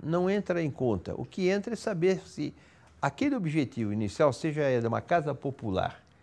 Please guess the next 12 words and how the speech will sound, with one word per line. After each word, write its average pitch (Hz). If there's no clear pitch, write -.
ou 120
palácio 123
do 104
governo, 92
eh, 110
está 151
cumprido 175
o -
seu 180
objetivo. 160
Ele 160
está 175